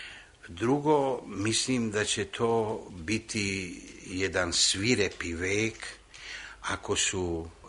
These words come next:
neki od nagoveštaja današnjice nagoveštaji budućnosti. Ja bi svome narodu želeo, to sad dolazi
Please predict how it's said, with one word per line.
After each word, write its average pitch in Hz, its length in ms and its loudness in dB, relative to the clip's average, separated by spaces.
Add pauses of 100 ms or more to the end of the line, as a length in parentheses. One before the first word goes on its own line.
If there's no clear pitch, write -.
(120)
neki 107 420 2
od 85 200 2
nagoveštaja 87 1080 0 (240)
današnjice 104 1040 2 (320)
nagoveštaji 98 680 4
budućnosti. 95 1040 -4 (1000)
Ja 107 160 0
bi 120 420 -2 (680)
svome 117 440 4
narodu 95 720 0 (400)
želeo, 90 840 6 (640)
to - 80 0
sad 85 240 -6
dolazi 85 460 4